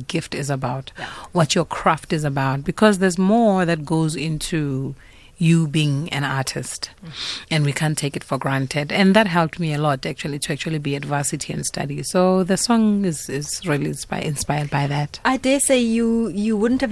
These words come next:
Speaker 2: had the longevity had you not studied
Speaker 1: Yeah.
Speaker 2: music.
Speaker 1: Absolutely. And I think it, you know, especially on the business side of it,
Speaker 2: Yep.
Speaker 1: because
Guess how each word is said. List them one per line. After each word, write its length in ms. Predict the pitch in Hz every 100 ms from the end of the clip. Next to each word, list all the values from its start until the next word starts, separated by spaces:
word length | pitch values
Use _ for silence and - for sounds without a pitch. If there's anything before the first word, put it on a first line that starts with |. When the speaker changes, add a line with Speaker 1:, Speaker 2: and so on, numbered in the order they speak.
| 214
Speaker 2:
had 120 | 208
the 60 | 202
longevity 640 | 190 185 170 196 202 - 196
had 180 | 185
you 60 | 190
not 200 | 202 214
studied 540 | - 175 156 139 - -
Speaker 1:
Yeah. 380 | 339 320 302 285 -
Speaker 2:
music. 480 | 180 175 - 160 - -
Speaker 1:
Absolutely. 640 | 294 - 294 277 240 214
And 140 | 196 226
I 60 | 240
think 220 | 320 302
it, 180 | 226 - - - -
you 60 | 254
know, 220 | 240 220 -
especially 400 | 254 - 330 320
on 100 | 262
the 80 | 208
business 400 | 151 175 180 165
side 260 | 196 180 170
of 100 | 147
it, 240 | 143 -
Speaker 2:
Yep. 220 | - 196 - - - - - -
Speaker 1:
because 720 | 202 214 202 190 190 -